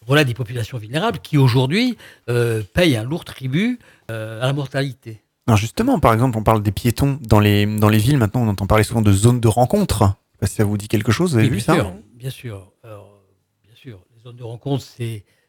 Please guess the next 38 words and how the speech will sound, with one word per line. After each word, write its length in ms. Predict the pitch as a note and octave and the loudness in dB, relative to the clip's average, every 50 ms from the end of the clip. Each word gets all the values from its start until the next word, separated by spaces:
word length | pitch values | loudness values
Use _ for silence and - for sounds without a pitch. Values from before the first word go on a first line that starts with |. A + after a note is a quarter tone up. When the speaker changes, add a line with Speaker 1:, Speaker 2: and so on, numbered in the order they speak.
| _ _ | _ _
Speaker 1:
sur 180 | - - A#2 | -12 -10 -10
des 100 | G#2+ B2 | -10 -10
nouveaux 180 | A#2 A2+ G#2+ A2+ | -12 -14 -18 -6
panneaux 260 | - D#3 G3+ A#3+ G#3+ | -4 -2 0 0 0
d'ailleurs 380 | A2+ A#2 C#3 F3 F#3 D3 A2 - | 0 0 0 0 -2 -2 -4 -6
qui 100 | - A2+ | -10 -10
existent. 260 | A#2 F#3 G3+ - - _ | -8 -8 -8 -8 -8 _
C'est 80 | A#2+ G#2+ | -6 -4
que 60 | A2 | -2
dans 80 | A#2 | -2
le 80 | A2 G2+ | -4 -4
centre-ville, 580 | - - C3 C#3+ A#2 - C#3 C3+ A#2+ D3+ D3+ A#2+ | -4 -6 -6 -6 -4 0 0 0 2 2 0 0
notamment 340 | A#2 A2 - B2+ C3+ C#3+ | -2 0 0 0 2 0
dans 100 | A#2+ A2 | 0 -2
les 100 | G#2+ A#2 | -6 -8
centres 320 | - - D3 C#3 - A#2 A#2+ | -4 0 0 0 2 2 2
anciens, 420 | B2 - - - D3 C#3+ C3 A#2 - - _ _ _ _ _ - | 2 2 2 2 2 2 2 0 -2 -8 _ _ _ _ _ -4
euh, 360 | G#2+ A2 A2 A2 A2 A2 G#2+ | -2 -2 0 0 0 0 0
de, 520 | G#2+ G#2+ G#2+ G#2+ G#2 G#2 G#2+ G#2 G#2 G#2+ G#2+ G#2+ | -2 -2 -2 -2 -2 -2 -4 -6 -8 -10 -10 -10
des 120 | A2 A2+ A2+ | -8 -8 -6
villes 220 | A2 C3 C3 A#2+ - | -2 -2 -2 -2 -4
françaises, 640 | - - A2 A2 - - D#3 E3 F#3 G3 F3 - - - - - - _ _ _ | -6 -10 -12 -12 -2 0 2 4 4 2 0 -4 -10 -18 -20 -20 -20 _ _ _
on, 720 | G#2 G#2+ A2 A2 A2 A2 A2 G#2+ G#2+ G#2+ G#2 G#2 G#2+ G#2+ | -2 0 2 2 4 2 2 0 0 -2 -4 -6 -8 -6
on 60 | G#2+ G#2+ | -6 -6
sait 220 | - - G3 F#3 | -2 0 -2 -2
qu'il 160 | - - B2 | 0 0 0
y 20 | A2 | 0
a 200 | G#2+ A2 G#2+ G#2 | 0 0 -2 -6
un 40 | |
partage 680 | F#2+ - - - - - E3 D#3 C#3+ B2 G#2+ F2+ E2 D#2+ - _ _ _ _ _ _ _ _ _ | -4 -2 -2 -2 2 4 6 6 6 4 2 0 -4 -10 -14 _ _ _ _ _ _ _ _ _
euh, 360 | G#2+ G#2+ G#2 G#2+ G#2+ G#2+ G#2 G#2 - | -6 -4 -4 -4 -4 -4 -6 -6 -6
un 100 | - C3+ | -6 -6
peu 140 | - - C3+ | 2 2 2
compliqué 600 | G#2+ - - - - D3+ C#3 - E3+ E3+ E3 D3 | 4 4 2 2 2 -2 0 2 4 6 6 4
parce 220 | C#3 - G#2+ - - | 4 0 -6 -10 -6
que 120 | - C3 | -4 -4
le, 300 | B2 A#2 A#2 A#2 A2 A2+ | -2 -2 -2 -6 -6 -6
le, 260 | A2+ A2+ A2 A2 A2 | -8 -10 -10 -10 -12